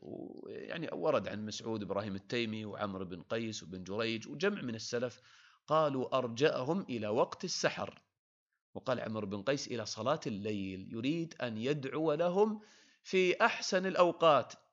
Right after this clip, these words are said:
أقرب أوقات الإجابة وقت السحر في صلاة الليل، والقلب مطمئن والنفس صافية، ف-، والرب قريب من عباده، يريد أن يدعو لهم في ذلك الوقت. قال: "سوف أستغفر لكم ربي".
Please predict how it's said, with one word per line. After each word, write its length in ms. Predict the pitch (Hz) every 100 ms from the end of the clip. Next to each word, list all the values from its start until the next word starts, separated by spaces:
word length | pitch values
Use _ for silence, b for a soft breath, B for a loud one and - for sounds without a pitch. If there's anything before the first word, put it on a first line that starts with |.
| _ _ _ _ _ _ _ _
أقرب 480 | 214 220 190 180 151
أوقات 440 | 170 156 190 180
الإجابة 560 | 170 160 143 156 139 123
وقت 280 | 170 - 160
السحر 460 | - 190 - 127
في 120 | 123
صلاة 320 | 139 147 175 208
الليل، 380 | 190 143 117 101
والقلب 480 | 113 120 113 151 120
مطمئن 560 | 113 113 110 156 180 -
والنفس 520 | 104 104 127 - -
صافية، 580 | 120 165 170 170 175 - b b b b _ _
ف-، 400 | - 127 135 139 - _ _ -
والرب 400 | 120 117 151 -
قريب 420 | 127 135 160 135
من 180 | 135 139
عباده، 600 | 143 190 190 190 180 - - _ _ _ _
يريد 320 | 117 139 175 123
أن 100 | 117
يدعو 340 | 135 143 123
لهم 200 | 131 147
في 200 | 120 107
ذلك 380 | 107 120 127 -
الوقت. 480 | 98 104 - - - _ _ _ -
قال: 280 | 135 135 110
"سوف 340 | 151 156 151
أستغفر 580 | 151 - 117 104 123 165
لكم 260 | 117 -
ربي". 380 | 92 98 - -